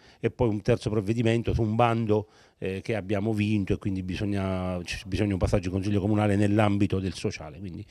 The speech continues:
eh, mm, questo è l'appunt-, questi, questo è il consiglio deciso, un appuntamento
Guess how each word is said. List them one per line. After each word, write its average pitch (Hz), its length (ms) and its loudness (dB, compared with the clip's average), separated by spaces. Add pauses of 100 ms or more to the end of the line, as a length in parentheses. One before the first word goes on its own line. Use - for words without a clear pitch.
(380)
eh, 85 340 -4
mm, 82 260 -8
questo - 280 0
è 92 40 2
l'appunt-, 98 320 4
questi, 95 400 -2
questo 98 280 -4
è - 20 0
il 85 60 -6
consiglio 98 460 0
deciso, 120 460 -2
un 87 100 -4
appuntamento 98 880 0